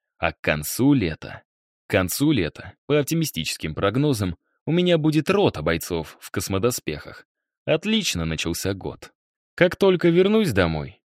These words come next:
засяду за корректировку тренировочного курса для будущих космодесантников.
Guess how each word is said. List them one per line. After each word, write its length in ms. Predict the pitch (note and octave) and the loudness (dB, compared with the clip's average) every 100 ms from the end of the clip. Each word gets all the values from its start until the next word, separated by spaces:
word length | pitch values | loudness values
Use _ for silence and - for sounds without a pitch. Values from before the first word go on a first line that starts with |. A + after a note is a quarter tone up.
| _ _ | _ _
засяду 460 | A2+ E3 A3 G3 | 2 2 2 2
за 160 | G#2 F#2 | 2 0
корректировку 720 | - A2 - C#3 G#2 E2+ F2+ | 0 -2 2 2 2 0 -4
тренировочного 680 | - G2 G2+ G2 F#2 - G2 | -4 -2 2 2 0 -2 -4
курса 420 | - D3+ C#3+ - | 0 0 0 -4
для 140 | D#2 E2 | -4 -2
будущих 440 | E2 E2+ - E2+ | -2 -2 -2 -4
космодесантников. 1120 | - F2+ F#2+ A#2 - E2 C#2+ - - - - | -6 -4 -2 -2 -2 -6 -6 -16 -18 -20 -20